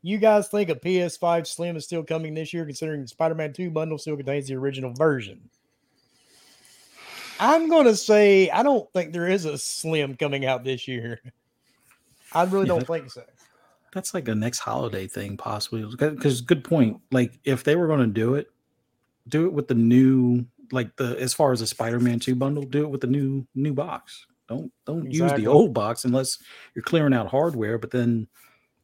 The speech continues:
Speaker 2: there's an easier way to clear out the hardware. Just put the price back <laughs> or do the price cuts like they've been doing, and that, that will,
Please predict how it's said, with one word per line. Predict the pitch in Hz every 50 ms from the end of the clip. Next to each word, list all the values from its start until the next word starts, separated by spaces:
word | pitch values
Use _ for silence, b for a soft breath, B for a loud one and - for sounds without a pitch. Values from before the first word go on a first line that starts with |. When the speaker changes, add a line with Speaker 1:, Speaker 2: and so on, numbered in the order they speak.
| _ _ _ _ _ _ _ - - -
Speaker 2:
there's | 139 156 139 104
an | 110
easier | 117 131 170 175 139 123 107 104
way | 104 110 110 113
to | 107
clear | - - - 139 127 120
out | 107 104
the | - 110
hardware. | - 120 131 135 117 110 104 110
Just | 110 110 117 -
put | - - 127 -
the | 120
price | 110 - 143 147 160 -
back | - 120 98 110 110 - - -
<laughs> | - -
or | - 151 127
do | 120 107 139 139
the | 123 123
price | - - 143 156 -
cuts | - 127 117 -
like | 120 110 -
they've | 113 113
been | 107 127 143 151
doing, | 135 117 110 110 117 120
and | 120 110 110 110 - - _ _ _ _ _ _ _ _ _ _ _ _
that, | - 113 104 - -
that | - 113 113 -
will, | - 117 110 113 107 104